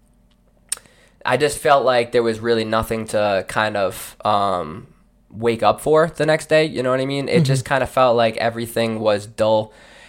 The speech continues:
Speaker 1: and for a long time, it kind of, it really bummed me out. And so as I progressed in high school, I kinda started to build up this mindset of,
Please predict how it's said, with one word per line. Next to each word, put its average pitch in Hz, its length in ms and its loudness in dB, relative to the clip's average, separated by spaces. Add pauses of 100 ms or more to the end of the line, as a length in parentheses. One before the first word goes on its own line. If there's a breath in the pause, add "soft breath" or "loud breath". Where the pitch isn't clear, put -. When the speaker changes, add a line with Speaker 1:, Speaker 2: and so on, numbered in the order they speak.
(140 loud breath)
Speaker 1:
and 110 480 0 (200)
for 127 180 -2
a 120 80 4
long 123 220 2
time, 123 300 0
it 110 100 -2
kind 110 280 -4
of, 98 400 -2 (500)
it 107 100 -2
really 127 340 0
bummed 117 300 4
me 110 80 0
out. 107 240 2
And 110 180 -8
so 117 460 2 (600 soft breath)
as 139 200 2
I 147 60 8
progressed 135 500 2
in 117 140 -2
high 120 160 2
school, 113 200 -2
I 110 40 0
kinda 113 440 -2 (120)
started 120 420 2
to 117 80 -2
build 113 280 2
up 110 140 -2
this 110 140 -10
mindset 110 480 2
of, 95 600 2